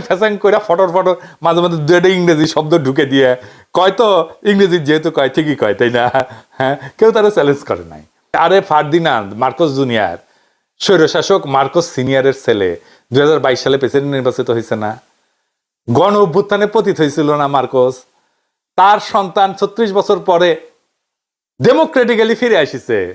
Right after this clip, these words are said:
এশিয়ার কথা। এশিয়ার এক্সাম্পল, আর সে তত্ত্ব কপসায়। সাংবাদিক তো ফ্যাক্ট চেক করলেই তো বাইরে হইতো, এই কথাটা ভুল।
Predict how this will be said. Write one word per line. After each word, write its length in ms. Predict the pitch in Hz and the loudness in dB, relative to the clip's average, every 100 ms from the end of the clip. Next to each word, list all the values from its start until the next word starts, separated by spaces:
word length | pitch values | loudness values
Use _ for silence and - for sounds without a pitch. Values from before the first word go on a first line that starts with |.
| - | -6
এশিয়ার 320 | 139 196 180 - | -4 0 0 -2
কথা। 220 | - 80 - _ _ _ _ _ - | -16 -18 -20 _ _ _ _ _ -2
এশিয়ার 340 | 190 285 285 | 0 2 2
এক্সাম্পল, 440 | 254 175 208 180 180 | 0 0 -2 0 0
আর 80 | 175 | 0
সে 120 | 226 | -2
তত্ত্ব 380 | 226 269 269 208 | -2 -2 -2 -2
কপসায়। 500 | 147 - - 107 95 - _ | -2 -4 -2 -2 -4 -10 _
সাংবাদিক 520 | - - 269 254 214 208 | -6 -2 0 2 0 0
তো 80 | 185 | -2
ফ্যাক্ট 260 | - 214 - | -2 -4 -2
চেক 120 | 233 | -2
করলেই 260 | 233 233 220 | 0 0 0
তো 100 | 226 | 0
বাইরে 240 | 156 156 | 2 2
হইতো, 260 | 127 104 104 | 0 0 -2
এই 60 | 104 | 0
কথাটা 280 | 107 113 107 | -2 -2 -2
ভুল। 260 | 104 98 | -4 -8